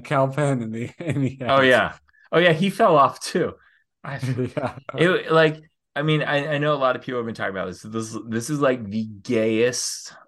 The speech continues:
Speaker 2: uh, American Horror Story ever. <laughs> And American Horror Story is obviously, like, very, like, gay, <laughs> like, pro-gay and gay.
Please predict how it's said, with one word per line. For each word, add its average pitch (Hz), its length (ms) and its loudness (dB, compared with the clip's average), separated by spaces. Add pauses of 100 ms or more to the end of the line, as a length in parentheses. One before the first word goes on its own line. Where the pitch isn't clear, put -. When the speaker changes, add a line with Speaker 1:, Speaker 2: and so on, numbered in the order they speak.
(200)
Speaker 2:
uh, 101 460 -2
American 101 320 -2
Horror 101 180 -4
Story 87 340 -6
ever. 85 360 -8 (100)
<laughs> 156 380 0 (260)
And 156 220 0
American 147 260 0
Horror 127 160 -2
Story 104 360 -6
is 92 180 -8 (320)
obviously, 95 500 -2
like, 82 160 -12
very, 92 300 -2
like, 80 340 -6 (640)
gay, 90 420 -2
<laughs> - 40 -8
like, 156 420 4
pro-gay 95 640 0
and 92 280 -8 (360)
gay. 82 340 -6